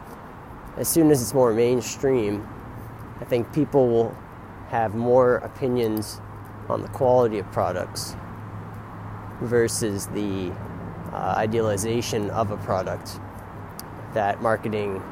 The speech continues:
uh, inhibits, such as the, you know, excitement or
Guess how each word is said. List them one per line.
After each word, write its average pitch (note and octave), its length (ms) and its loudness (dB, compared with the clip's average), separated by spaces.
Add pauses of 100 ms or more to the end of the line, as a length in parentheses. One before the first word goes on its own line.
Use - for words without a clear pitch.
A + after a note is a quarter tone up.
(640)
uh, G2 240 -2
inhibits, G2+ 460 -4
such - 340 -4
as F#2 420 -2 (760)
the, A2 80 -2
you - 1300 -10
know, - 120 -4
excitement A#2+ 760 0
or G#2 420 0